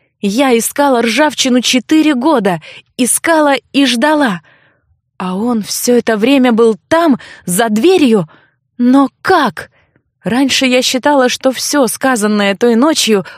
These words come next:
было лишь несвязным хмельным бормотанием. Но неужели ржавчина знал, что окажется в дверендариуме? Приютский мальчишка и остров двери? Как? Я ничего не понимала.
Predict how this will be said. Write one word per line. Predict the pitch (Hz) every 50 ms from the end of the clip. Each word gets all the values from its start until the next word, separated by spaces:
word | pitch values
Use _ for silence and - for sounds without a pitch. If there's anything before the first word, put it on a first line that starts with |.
| _
было | - 202 277 302 294 285 269
лишь | 269 277 269 - -
несвязным | 247 247 - - - 240 277 285 269 226 247 254 240
хмельным | 226 - 247 247 254 254 254 262 269 254 240
бормотанием. | 226 254 254 269 277 269 - 285 262 220 196 185 180 175 170 160 - _ _ _ _
Но | 180 180 185
неужели | 185 185 185 190 190 190 185 240 254 240 226
ржавчина | 220 214 214 196 226 262 269 233 - - 262 240 247 240
знал, | 214 202 220 277 349 330 262 226
что | - - - 214 214
окажется | 226 233 - 269 254 233 214 226 - - - 226 208
в |
дверендариуме? | 196 196 220 240 262 269 269 254 311 277 254 208 190 185 180 170 175 160 151 - _ _ _ _ _
Приютский | - 160 196 220 202 214 254 247 - - - - 208
мальчишка | 196 214 214 233 - - 254 262 247 - - 233
и | 220 233 233
остров | 247 247 214 - - 202 202 175 180
двери? | 170 180 226 285 311 285 220 180 156 156 _ _ _ _ _ _ _ _ _ _
Как? | - - 381 311 233 160 - - - - _ _ _ _ _ _ _ _ _
Я | - 156 151 170 226 214 214
ничего | 214 214 220 233 269 269 - - - 269 233 233 240 214
не | 202 202 185
понимала. | - 202 202 208 208 208 202 185 170 160 156 151